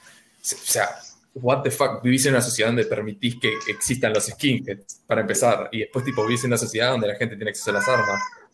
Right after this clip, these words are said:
y vivís en una sociedad donde la policía no está en los lugares donde tiene que estar para que la gente no se mate igual. Es como, son un montón de capas de, de inexistencia o de inacción. Este, para, para mí es como un mega dominó de,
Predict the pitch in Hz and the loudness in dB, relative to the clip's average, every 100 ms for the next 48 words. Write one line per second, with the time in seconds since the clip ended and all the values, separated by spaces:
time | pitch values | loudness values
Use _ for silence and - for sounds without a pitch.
0 | _ - - 120 127 131 123 117 113 120 | _ -12 2 4 4 2 2 0 2 0
1 | 131 107 101 98 104 101 - 127 113 110 | 2 -2 -4 -4 -4 -2 -2 0 0 0
2 | 110 104 - 120 120 113 104 104 113 117 | -4 -4 0 2 2 0 -2 0 2 0
3 | 104 101 110 98 113 113 104 101 - 117 | -2 -2 -4 -2 -2 0 0 -2 -4 -4
4 | 107 101 110 110 - 104 113 - 101 104 | -4 -6 -6 -4 -2 0 0 0 -6 0
5 | 117 113 101 - - 107 127 - _ _ | 0 0 -2 -12 -10 -10 -10 -18 _ _
6 | _ - 135 127 107 104 127 123 - 117 | _ -2 0 2 0 0 2 2 0 0
7 | 120 113 98 98 - 104 - 107 101 - | 2 0 0 -6 -4 -6 -4 -6 -6 -6
8 | 104 - 117 127 123 127 101 101 104 101 | -12 -4 -2 -2 0 2 2 0 -2 -4
9 | 101 101 101 - 113 113 117 113 - - | -4 -6 -4 -4 -2 0 -2 -6 -12 -20
10 | - _ _ - _ 101 95 _ 104 101 | -20 _ _ -20 _ -8 -8 _ -4 -2
11 | 104 117 135 117 107 113 117 104 104 104 | 0 0 2 0 2 0 2 2 0 -2
12 | 104 113 107 | 0 0 0